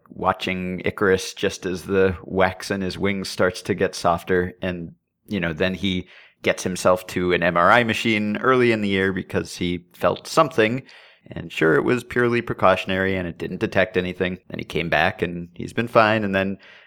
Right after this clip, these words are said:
yesterday he got pulled from a start early because he was feeling something again.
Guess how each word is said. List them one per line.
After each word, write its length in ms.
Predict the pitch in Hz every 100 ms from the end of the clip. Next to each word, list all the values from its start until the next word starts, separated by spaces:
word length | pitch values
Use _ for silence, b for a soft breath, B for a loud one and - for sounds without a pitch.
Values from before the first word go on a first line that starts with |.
| b
yesterday 540 | 113 117 - 113 110 113
he 320 | 110 110 107
got 300 | 107 104 -
pulled 240 | 104 104
from 160 | 104 101
a 60 |
start 260 | - 101 104
early 480 | 95 90 92 95 95 _
because 440 | - - 87 85 -
he 120 | 87
was 180 | 87 87
feeling 460 | - 98 101 104
something 460 | - - 98 104 120
again. 420 | 123 107 101 117